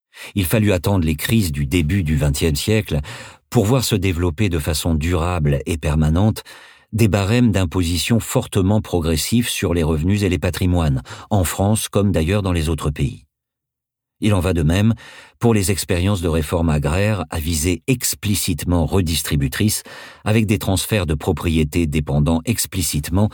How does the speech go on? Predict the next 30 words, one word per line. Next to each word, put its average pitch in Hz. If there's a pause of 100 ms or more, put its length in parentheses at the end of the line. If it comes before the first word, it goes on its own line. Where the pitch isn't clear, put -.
(300)
de 98
la 80
taille 107
des 92
parcelles, 82
mécanismes 78 (400)
dont 113
nous 123
verrons 110
qu'ils 104
apparaissent 87
dans 82
des 78
contextes 76
très -
différents 80 (360)
à 127
partir 117
de 95
la 85
fin 107
du 85
dix-neuvième 78
siècle 73 (280)
et 101
du 85
début 85
du 78
vingtième 69
siècle. -